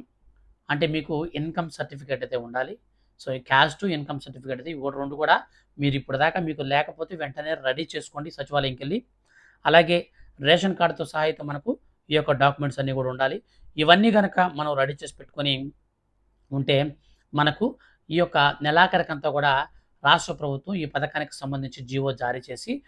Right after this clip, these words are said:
వెబ్‌సైట్ అయితే మనకు ఓపెన్ చేస్తుంది. So, ఇందులో మనకు ఆఫ్‌లైన్, ఆన్‌లైన్లో కూడా మనకు దరఖాస్తు చేసుకునేటటువంటి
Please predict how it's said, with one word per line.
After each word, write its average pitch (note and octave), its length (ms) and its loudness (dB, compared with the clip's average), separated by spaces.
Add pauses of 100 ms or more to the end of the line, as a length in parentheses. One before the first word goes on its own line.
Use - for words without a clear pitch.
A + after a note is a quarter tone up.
(260)
వెబ్‌సైట్ C#3+ 340 0
అయితే C#3+ 120 -2
మనకు C3+ 280 -6
ఓపెన్ C3 220 -4
చేస్తుంది. C3 360 -4 (540)
So, - 100 -2
ఇందులో F#3+ 340 6
మనకు F3 320 4 (460)
ఆఫ్‌లైన్, F#3 520 4 (140)
ఆన్‌లైన్లో F3+ 460 4
కూడా E3+ 160 -4
మనకు D#3+ 220 -12
దరఖాస్తు C#3+ 400 -2
చేసుకునేటటువంటి C3+ 760 -4